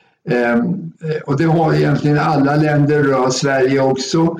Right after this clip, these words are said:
Eh, ett sånt bälte sträcker sig över Gästrikland och Dalarna.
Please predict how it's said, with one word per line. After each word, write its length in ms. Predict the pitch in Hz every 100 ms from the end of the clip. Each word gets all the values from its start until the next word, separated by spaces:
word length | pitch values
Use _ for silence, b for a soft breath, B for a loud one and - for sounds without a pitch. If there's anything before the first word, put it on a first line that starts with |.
| B B B
Eh, 280 | 135 135 156
ett 200 | 151 151
sånt 260 | 135 120
bälte 440 | 147 135 120 143 127
sträcker 460 | - 135 127 135
sig 480 | 127 127 120 120 -
över 220 | 127 123
Gästrikland 1080 | 131 131 127 - - 113 117 117 117 120 123 -
och 200 | - 107
Dalarna. 640 | 117 113 107 113 113 -